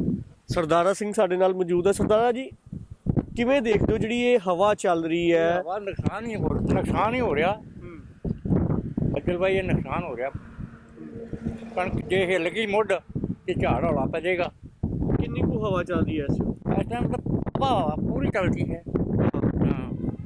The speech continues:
Speaker 1: ਤੇ ਕੱਲ੍ਹ ਕਈ ਥਾਵਾਂ ਤੇ ਗੜੇਮਾਰੀ ਵੀ ਹੋਈ।
Speaker 2: ਹਾਂ।
Speaker 1: ਗੜੇਮਾਰੀ ਨਾਲ ਕੀ ਨੁਕਸਾਨ ਹੁੰਦਾ?
Speaker 2: ਗੜੇਮਾਰੀ ਨਾਲ ਤਾਂ, ਅਹ,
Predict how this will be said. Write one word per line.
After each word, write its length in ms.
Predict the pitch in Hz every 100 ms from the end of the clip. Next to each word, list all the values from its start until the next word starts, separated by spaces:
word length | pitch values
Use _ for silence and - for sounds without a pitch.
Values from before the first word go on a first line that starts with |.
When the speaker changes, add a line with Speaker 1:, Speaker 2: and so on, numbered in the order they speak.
| - - - - -
Speaker 1:
ਤੇ 400 | 381 392 403 - - - - - - -
ਕੱਲ੍ਹ 220 | 208 233
ਕਈ 180 | 220 233
ਥਾਵਾਂ 240 | 220 233
ਤੇ 80 | 233
ਗੜੇਮਾਰੀ 520 | 190 180 220 220 226
ਵੀ 100 | 226
ਹੋਈ। 160 | 175 151
Speaker 2:
ਹਾਂ। 80 | -
Speaker 1:
ਗੜੇਮਾਰੀ 420 | 202 247 240 240
ਨਾਲ 80 | 240
ਕੀ 160 | 240
ਨੁਕਸਾਨ 360 | 233 - 185 165
ਹੁੰਦਾ? 240 | 151 165
Speaker 2:
ਗੜੇਮਾਰੀ 440 | 160 214 214 226 240
ਨਾਲ 140 | 240
ਤਾਂ, 100 | 220
ਅਹ, 320 | 160 - 196